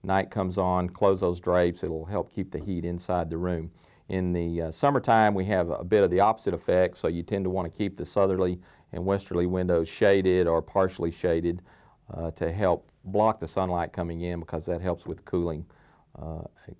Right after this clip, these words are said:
and also rooms that we don't use, uh, wanna keep the blinds closed, keep lights off, and so forth. In the, uh, washing area, if you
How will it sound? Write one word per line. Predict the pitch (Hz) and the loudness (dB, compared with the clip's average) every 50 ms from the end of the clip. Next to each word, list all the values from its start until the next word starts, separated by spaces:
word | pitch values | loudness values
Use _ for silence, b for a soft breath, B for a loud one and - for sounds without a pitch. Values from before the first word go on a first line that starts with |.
| _ _ | _ _
and | - 87 85 85 82 | -8 -8 -6 -6 -4
also | 82 82 90 92 101 - - 104 92 92 90 87 87 87 87 B B B B B _ | -2 0 2 0 0 0 2 2 4 4 4 4 2 0 -2 B B B B B _
rooms | - 92 101 107 101 92 - | -2 0 0 0 0 0 -4
that | 92 90 | -4 -4
we | 82 85 | -4 0
don't | 87 107 113 113 110 98 | 2 2 2 2 0 0
use, | 98 104 104 104 101 104 101 98 95 92 - - - - _ _ | 0 0 2 2 2 2 0 -2 -4 -6 -10 -16 -20 -20 _ _
uh, | 85 85 82 85 82 80 | -14 -12 -10 -10 -10 -12
wanna | 82 92 95 92 87 | -10 -8 -6 -6 -8
keep | 90 - 107 90 - | -6 -6 -8 -8 -8
the | 85 | -8
blinds | 82 92 92 92 95 92 90 90 | -6 -4 -2 0 0 -2 -4 -6
closed, | - - 104 95 90 92 90 87 90 | -4 0 2 4 4 4 2 0 -2
keep | - - 80 - | -6 -10 -8 -4
lights | 92 90 90 92 90 90 - - | -2 0 2 2 0 -2 -6 -6
off, | - 87 87 87 87 87 87 - | -4 -2 0 0 0 -2 -4 -6
and | - 82 80 | -12 -12 -8
so | - - 85 80 | -4 -4 -4 -4
forth. | 80 - 78 78 80 - - b b b b b b b b b b b b _ _ | -4 -6 -8 -8 -8 -10 -16 b b b b b b b b b b b b _ _
In | - - 110 113 113 110 101 98 | -4 0 2 4 4 4 2 2
the, | 98 95 95 95 92 92 90 | 0 0 0 2 2 2 2
uh, | 90 87 85 82 85 90 - - - _ _ _ _ _ _ _ _ _ _ _ _ _ | 2 2 0 0 -4 -8 -14 -20 -20 _ _ _ _ _ _ _ _ _ _ _ _ _
washing | - 101 120 139 151 - 135 107 98 | 0 2 2 2 2 -2 -4 -2 0
area, | 95 95 95 98 95 95 98 98 95 101 101 - b b b b b b b b b b _ _ | 2 4 4 6 6 6 6 4 2 2 -4 -12 b b b b b b b b b b _ _
if | 107 98 90 - - | -8 -8 -8 -6 -4
you | 101 98 98 98 95 95 92 87 87 | -2 0 2 2 2 2 2 0 -4